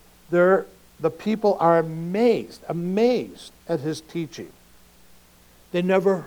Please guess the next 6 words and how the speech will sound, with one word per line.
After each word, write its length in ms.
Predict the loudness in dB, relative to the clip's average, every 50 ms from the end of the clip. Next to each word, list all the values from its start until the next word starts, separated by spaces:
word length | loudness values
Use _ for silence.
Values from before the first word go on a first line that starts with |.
| -12 -4
heard 540 | 2 2 4 6 4 4 2 0 -2 -4 -6 -12 _ _ _ _ _ -20 -20 -20 _ _
preaching 480 | -2 0 0 0 0 -2 -6 -4 -4
and 180 | -4 -8 -8 -10
teaching 400 | -8 -8 -8 -8 -6 -8 -6 -2
like 240 | -2 -2 -4 -4 -6
this 500 | -4 -4 -4 -4 -8 -14 -18 -18 -20